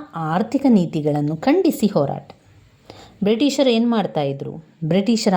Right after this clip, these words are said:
ಆರ್ಥಿಕ ನೀತಿಗಳು ಭಾರತೀಯ ರೈತರನ್ನು ಬಡತನಕ್ಕೆ ನೂಕಿತು. ಭಾರತದ ಗುಡಿ ಕೈಗಾರಿಕೆಗಳು ವಿನಾಶದ ಅಂಚಿಗೆ ತಲುಪಿದವು. ಬ್ರಿಟಿಷರು ತಮ್ಮ ಆಡಳಿತದಲ್ಲಿ ಭಾರತದಿಂದ ಎಷ್ಟೋ ಸಾಧ್ಯವೋ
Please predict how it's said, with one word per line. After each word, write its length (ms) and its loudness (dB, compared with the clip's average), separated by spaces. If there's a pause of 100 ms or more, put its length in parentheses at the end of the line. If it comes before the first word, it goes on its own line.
(120)
ಆರ್ಥಿಕ 420 -2
ನೀತಿಗಳು 480 0
ಭಾರತೀಯ 680 2
ರೈತರನ್ನು 640 0
ಬಡತನಕ್ಕೆ 720 0
ನೂಕಿತು. 460 -2 (880)
ಭಾರತದ 480 0 (360)
ಗುಡಿ 200 2
ಕೈಗಾರಿಕೆಗಳು 1000 -2 (200)
ವಿನಾಶದ 840 2
ಅಂಚಿಗೆ 440 -2
ತಲುಪಿದವು. 500 -4 (220)
ಬ್ರಿಟಿಷರು 580 0
ತಮ್ಮ 280 -2
ಆಡಳಿತದಲ್ಲಿ 840 -2 (260)
ಭಾರತದಿಂದ 1000 -2 (260)
ಎಷ್ಟೋ 340 -2
ಸಾಧ್ಯವೋ 680 -2